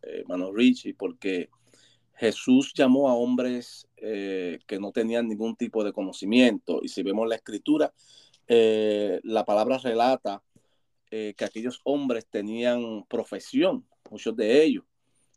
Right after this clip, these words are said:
Eh, no, no tenían el conocimiento de lo que ellos debían y tenían que hacer.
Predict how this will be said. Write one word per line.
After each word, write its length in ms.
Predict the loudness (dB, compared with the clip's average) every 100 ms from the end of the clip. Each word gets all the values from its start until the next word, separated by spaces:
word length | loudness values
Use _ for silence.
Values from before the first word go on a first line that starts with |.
| _
Eh, 280 | -2 0 0
no, 340 | 0 2 4 4
no 260 | 4 4 4
tenían 440 | 4 4 2 0
el 160 | -2 0
conocimiento 1080 | -2 -2 -4 -8 -2 0 0 -2 -2 -2 _ _ _ _ _ _ -2
de 160 | 2
lo 120 | 2
que 340 | 2 0 4 4
ellos 280 | 4 0 -2
debían 580 | -2 0 2 2 0 -6 -6
y 160 | -6
tenían 480 | -2 0 2 2 2
que 160 | -2 -6
hacer. 400 | -6 -4 -4